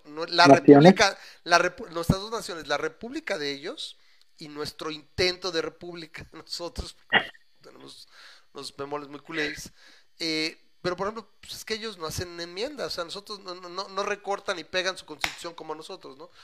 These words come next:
Speaker 1: Entonces, rarísimo, supongo, que tengas una mayoría, según yo, de
Speaker 2: Pero
Speaker 1: dos tercios para que hagas reformas constitucionales. Por eso casi siempre se habla de ganar el Senado por un voto, ¿no? Porque son leyes promedio, ¿no? No son
Speaker 2: Ujú.
Speaker 1: reformas constitucionales, que son donde requieres, creo que,
Speaker 2: Correcto.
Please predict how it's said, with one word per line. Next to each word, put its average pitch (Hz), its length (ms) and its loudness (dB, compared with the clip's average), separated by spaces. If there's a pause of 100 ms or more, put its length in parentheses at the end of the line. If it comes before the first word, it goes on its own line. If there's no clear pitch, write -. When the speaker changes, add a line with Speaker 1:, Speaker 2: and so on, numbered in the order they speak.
(220)
Speaker 1:
Entonces, 151 260 -8
rarísimo, 175 560 0
supongo, 170 480 -8
que 170 100 -10
tengas 160 540 -8 (400)
una 175 160 -2
mayoría, 160 440 0 (140)
según 160 240 -2
yo, 190 60 12
de 185 60 12
Speaker 2:
Pero 185 160 12
Speaker 1:
dos 185 280 12
tercios 190 360 10
para 151 260 2
que 165 80 -2
hagas 160 260 -2 (460)
reformas 143 440 -4
constitucionales. 196 680 -6
Por 185 120 -4
eso 214 140 -10
casi - 240 -4
siempre 202 240 -6
se - 80 -2
habla 196 160 2
de 175 180 -2 (280)
ganar 190 260 4
el 220 100 2
Senado 196 460 2
por 170 140 -2
un 190 100 -4
voto, 214 300 4
¿no? 190 160 -10
Porque - 180 -14
son 175 300 -12 (680)
leyes 175 460 8
promedio, 185 560 -2
¿no? 160 200 -8
No 170 160 -12
son 160 760 -16
Speaker 2:
Ujú. 147 100 -6
Speaker 1:
reformas 165 440 -2
constitucionales, 160 840 -12
que 151 100 -20
son 147 180 -18
donde 147 220 -18
requieres, 143 360 -14
creo - 160 -18
que, 143 80 10
Speaker 2:
Correcto. 123 440 6